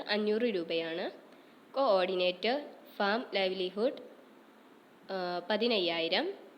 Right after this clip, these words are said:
കോഓർഡിനേറ്റർ ഇൻസ്റ്റിറ്റ്യൂഷൻ building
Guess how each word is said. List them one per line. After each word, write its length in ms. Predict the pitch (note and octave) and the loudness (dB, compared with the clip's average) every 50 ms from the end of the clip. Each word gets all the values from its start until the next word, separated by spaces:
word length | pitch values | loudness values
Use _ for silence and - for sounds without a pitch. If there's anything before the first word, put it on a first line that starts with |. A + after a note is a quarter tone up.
| - - - - - - - - - - - - - - - - - - - - - - | -20 -20 -20 -20 -20 -20 -20 -20 -20 -20 -20 -20 -20 -20 -20 -20 -20 -20 -20 -20 -8 0
കോഓർഡിനേറ്റർ 760 | B3+ A#3+ A3+ G3 G3 G3 F#3+ F#3+ F#3+ F#3+ F#3+ F#3+ - G#3+ A#3 B3+ - - G3+ | 4 6 6 6 6 6 4 2 2 2 2 0 0 -2 -2 -2 -2 -2 -2
ഇൻസ്റ്റിറ്റ്യൂഷൻ 680 | G3+ G3 - - B3 A#3+ - A#3 G#3 G3 - G#3+ A3 B3 A#3 | -2 -2 -4 -6 -8 -6 -4 -6 -6 -2 0 0 0 0 0
building 280 | G3+ F#3+ F#3+ G3+ A3 A#3 | -2 -2 0 0 0 0